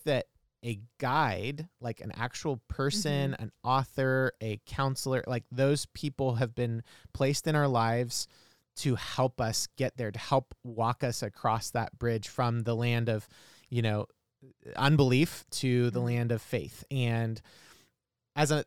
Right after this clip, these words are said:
Speaker 1: as I think about it, so here, here's a thought. This idea of having a guide, choosing your guide,
Speaker 2: Mm-hmm.
Speaker 1: uh,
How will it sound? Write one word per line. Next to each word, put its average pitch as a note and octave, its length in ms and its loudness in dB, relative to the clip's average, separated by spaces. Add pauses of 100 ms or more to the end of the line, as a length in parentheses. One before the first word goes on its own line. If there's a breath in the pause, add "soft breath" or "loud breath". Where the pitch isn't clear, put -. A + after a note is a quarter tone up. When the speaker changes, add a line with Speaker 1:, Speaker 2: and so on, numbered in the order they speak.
Speaker 1:
as C#3+ 160 0
I C#3+ 60 2
think G#3+ 180 -2
about D3 200 6
it, - 140 -4
so - 140 -4
here, E3+ 240 -2
here's C#3+ 200 -2
a C3 60 -4
thought. B2 300 2 (1200)
This C#3 180 2
idea D3+ 540 6
of B2 680 2
having C3+ 320 0
a B2+ 40 -2
guide, A2+ 360 -2
choosing C#3+ 500 0
your B2+ 100 2
guide, A2 440 0 (180)
Speaker 2:
Mm-hmm. F#3+ 200 -20 (220)
Speaker 1:
uh, B2+ 120 2